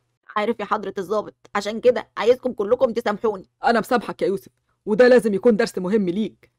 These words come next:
Speaker 2: أنا عارف إن أنت بجد هتتغير ومش هترجع للي كنت بتعمله تاني،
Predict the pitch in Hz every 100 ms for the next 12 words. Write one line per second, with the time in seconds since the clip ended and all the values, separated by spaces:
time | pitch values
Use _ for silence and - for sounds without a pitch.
0 | - 208 185 247 - 185 226 - 196 220
1 | 170 175 175 190 185 - _ _ 190 175
2 | 180 240 190 180 175 240 - - 170 208
3 | 196 202 180